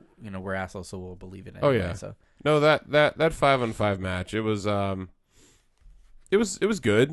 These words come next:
Speaker 2: You
Speaker 1: It
Speaker 2: know,
Speaker 1: was good.
Speaker 2: I mean,
Speaker 1: I, I don't think it should have started off the pay-per-view.
Speaker 2: No, no, it shouldn't have started off. Honestly, if, if I had to pick a match to start,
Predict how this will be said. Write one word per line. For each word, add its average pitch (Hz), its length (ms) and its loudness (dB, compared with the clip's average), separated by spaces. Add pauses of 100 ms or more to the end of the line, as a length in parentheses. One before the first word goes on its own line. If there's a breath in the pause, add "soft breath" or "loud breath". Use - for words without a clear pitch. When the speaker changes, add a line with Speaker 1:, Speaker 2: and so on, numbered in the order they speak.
(320)
Speaker 2:
You - 100 -2
Speaker 1:
It - 20 4
Speaker 2:
know, 117 100 6
Speaker 1:
was 127 200 4
good. 117 220 4
Speaker 2:
I - 160 6
mean, 117 100 0
Speaker 1:
I, 160 40 2
I - 20 0
don't 190 160 -4
think 156 160 -8
it 139 160 -12
should 147 220 -8
have 117 100 -16
started 107 520 -8
off 104 260 -8
the 180 60 -8
pay-per-view. - 220 -4
Speaker 2:
No, 113 760 6
no, 110 380 0
it 104 80 0
shouldn't 117 280 0
have 101 80 -4
started 104 340 0
off. 95 380 -2
Honestly, 104 520 -2
if, 98 160 -2
if 98 200 -4
I 107 60 0
had 117 60 0
to 117 80 0
pick 113 200 0
a 107 40 -2
match 104 400 -6
to 117 180 2
start, 139 460 4